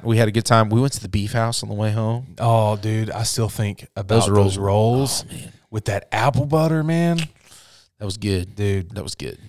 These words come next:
Speaker 2: Um, my pork tenderloin was fantastic.
Speaker 1: I bet my burger was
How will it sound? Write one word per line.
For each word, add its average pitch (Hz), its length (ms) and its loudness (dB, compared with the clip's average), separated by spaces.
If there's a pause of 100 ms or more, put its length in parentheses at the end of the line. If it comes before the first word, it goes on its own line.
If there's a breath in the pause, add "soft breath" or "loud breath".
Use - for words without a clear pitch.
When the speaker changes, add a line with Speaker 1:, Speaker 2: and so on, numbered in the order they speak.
(220)
Speaker 2:
Um, 101 480 0
my 101 280 0
pork 110 280 0
tenderloin 117 520 0
was 104 200 -2
fantastic. 101 680 -2
Speaker 1:
I 95 40 0
bet 95 300 0
my 101 160 0
burger 95 520 -2
was 90 300 -6